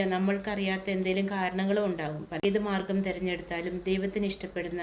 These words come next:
ദൈവത്തിന് മനസ്സിനിണങ്ങിയ, ദൈവത്തിൻ്റെ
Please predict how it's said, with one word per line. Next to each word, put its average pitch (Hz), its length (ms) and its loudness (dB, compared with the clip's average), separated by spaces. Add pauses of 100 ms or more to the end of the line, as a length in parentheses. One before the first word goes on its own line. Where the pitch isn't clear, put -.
ദൈവത്തിന് 180 540 0 (560)
മനസ്സിനിണങ്ങിയ, 180 760 2 (240)
ദൈവത്തിൻ്റെ 180 440 -2